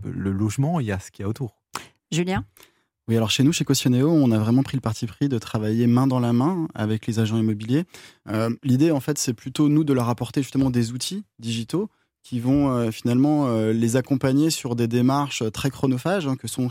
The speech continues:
Speaker 3: dans la location, l'analyse du dossier, la certification des justificatifs, pour leur permettre de se concentrer sur les tâches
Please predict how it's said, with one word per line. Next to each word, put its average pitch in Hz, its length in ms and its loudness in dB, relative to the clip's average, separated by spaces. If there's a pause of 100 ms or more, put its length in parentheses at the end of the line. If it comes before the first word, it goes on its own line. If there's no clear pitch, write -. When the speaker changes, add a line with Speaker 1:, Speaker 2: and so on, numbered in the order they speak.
(120)
Speaker 3:
dans 117 140 0
la 113 80 0
location, 117 420 0
l'analyse 117 400 0
du 117 80 -4
dossier, 156 400 0 (380)
la 110 80 0
certification 127 800 -2
des 131 80 0
justificatifs, 117 760 -4 (320)
pour 139 160 0
leur 147 140 0
permettre 156 360 0
de 135 100 -2
se - 80 -4
concentrer 143 480 0
sur 131 260 -2
les 117 140 -4
tâches 139 400 -2